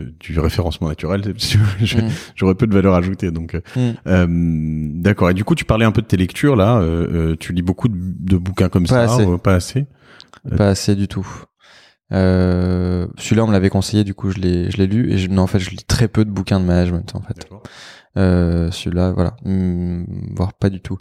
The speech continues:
Speaker 2: Alors, si je me suis dit que j'allais le livre, j'allais lire, là, j'ai commencé, mais j'ai fait que trois pages. Le livre dans la même veine d'Isaac Getz, qui est un mec, euh, euh, que j'avais, euh, que j'avais rencontré, euh, en deux mille quatre, euh, sur, avec Fabien Novel sur un, son premier bouquin qui s'appelait Vos idées changent tout,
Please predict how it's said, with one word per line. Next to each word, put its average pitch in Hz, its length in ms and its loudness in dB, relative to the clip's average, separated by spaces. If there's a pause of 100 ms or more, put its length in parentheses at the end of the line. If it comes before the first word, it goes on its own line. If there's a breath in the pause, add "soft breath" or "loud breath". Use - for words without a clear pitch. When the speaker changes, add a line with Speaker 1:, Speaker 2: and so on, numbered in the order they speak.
Speaker 2:
Alors, 98 140 2
si 131 140 2
je 120 80 2
me 117 80 6
suis 110 140 0
dit 113 80 4
que 110 60 2
j'allais 104 180 4
le 101 100 0
livre, 101 360 2
j'allais 92 240 0
lire, 101 180 0
là, 92 100 0
j'ai 92 180 -6
commencé, 95 500 -4
mais 95 300 -6
j'ai 107 120 -10
fait - 120 -12
que - 60 -20
trois - 220 -4
pages. 98 320 -2 (640 loud breath)
Le 104 120 0
livre 110 200 4
dans 110 140 4
la 95 160 4
même 104 240 4
veine 107 280 2
d'Isaac 95 380 0
Getz, 104 320 0
qui - 120 -8
est 90 40 -2
un 87 280 -2
mec, 95 300 -6
euh, 90 280 -2 (580 soft breath)
euh, 87 340 0
que 95 120 -2
j'avais, 90 240 0
euh, 87 640 0
que - 140 0
j'avais 98 200 6
rencontré, 104 460 2
euh, 95 260 4
en 92 160 2
deux 107 120 4
mille 110 380 4
quatre, - 360 -4 (640 loud breath)
euh, 87 760 2
sur, 90 220 -2
avec 92 240 0
Fabien 98 240 2
Novel 101 320 2
sur 92 260 -2
un, 85 380 0
son 98 160 -2
premier 101 260 2
bouquin 104 320 0
qui - 180 -10
s'appelait - 260 0
Vos 92 80 -2
idées 95 280 2
changent 98 280 0
tout, 120 220 -2